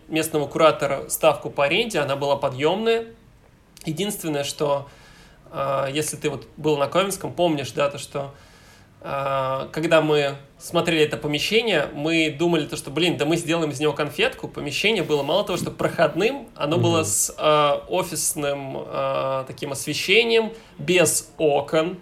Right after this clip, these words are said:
Speaker 1: <laughs> Это очень
Speaker 2: Мгм.
Speaker 1: важно. Вот, в общем, Ковенский, если так забегая вперёд, это, с одной стороны,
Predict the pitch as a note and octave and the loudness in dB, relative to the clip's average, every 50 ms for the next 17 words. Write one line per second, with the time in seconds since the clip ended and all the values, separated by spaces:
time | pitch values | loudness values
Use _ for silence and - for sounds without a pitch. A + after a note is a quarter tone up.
0 | - E3 - - F#3+ F3 - - F3 E3+ E3 D#3+ - - E3 E3+ E3 - G2+ G2+ | -4 -2 -2 0 0 0 2 4 4 4 4 2 2 2 2 2 2 2 0 -2
1 | G2+ G#2 G#2 A2 A#2 - - - - - - - - - - E3+ E3+ F3 F3 E3+ | -4 -6 -6 -8 -10 -12 -16 -18 -20 -20 -20 -20 -20 -14 -6 -2 0 2 2 2
2 | E3+ E3+ F#3 F3+ - - G3 F#3 E3+ E3+ - - - F#3+ G#3+ A3+ A#3+ A3 - - | 0 -2 -2 -2 -2 -2 -2 -2 -4 -6 -10 -10 -4 0 2 2 2 2 0 -2
3 | - - D#3 D3 D3 - - - D3+ D3+ D3 - D#3 D3 - D3+ D3 C3+ C3+ B2 | -6 -6 -8 -8 -8 -10 -8 -6 -4 -4 -4 -6 -8 -6 -4 -4 -4 -4 -6 -10
4 | C#3+ C3+ D3 C#3+ D3+ D3 D3 D3 - D3+ D3+ A3 - - - - - D3+ - - | -8 -8 -6 -4 -2 -4 -4 -4 -6 -4 -4 -4 -4 -6 -8 -8 -8 -8 -6 -2
5 | D#3+ D3+ D3+ D3 D3 C#3+ C3+ - - - - - - - - - - E3 D3+ E3+ | 0 0 2 2 0 -2 -4 -6 -12 -20 -20 -20 -20 -20 -10 -4 -2 0 0 2
6 | F3+ D#3 - - D#3+ D#3 D#3 D#3 D#3 D#3 D3+ D3 C#3+ C#3+ | 0 0 0 0 0 2 2 2 4 4 4 2 0 -2